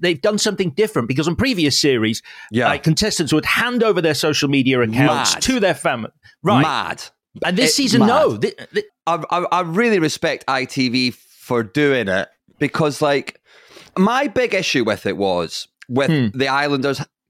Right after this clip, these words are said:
Speaker 2: keeping their social media alive was what would happen is someone would go into Love Island and then give their phone to, like, a family member. And then all of a sudden, you've got, like, Susan,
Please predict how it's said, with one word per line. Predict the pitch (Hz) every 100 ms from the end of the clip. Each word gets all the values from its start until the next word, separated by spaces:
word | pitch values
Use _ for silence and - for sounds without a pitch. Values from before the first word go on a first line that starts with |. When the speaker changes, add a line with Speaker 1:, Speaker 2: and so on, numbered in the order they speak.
| -
Speaker 2:
keeping | 165 151
their | 135 123
social | 175 147 135
media | 156 143 104
alive | 95 90 85 98 _ _ _ _ _ _ -
was | 175
what | 175 254
would | 190
happen | 180 226 104
is | 104 123 - - - - _
someone | - - 214
would | 240 180
go | 196 185
into | 156 151 139
Love | 139 180
Island | 131 95 104 113 -
and | 160
then | 170
give | 139 226 180
their | 190
phone | - 220 151 120 123 _ _ _ -
to, | 170
like, | 160
a | 156
family | 135 - 185 220
member. | 160 113 104 101 120 - _ -
And | 180
then | 214
all | 247
of | 214
a |
sudden, | 185 240 202 120 131 143 _
you've | 185 202
got, | 254 247
like, | 220 196 - -
Susan, | - - - 226 262 262 208 117 95 98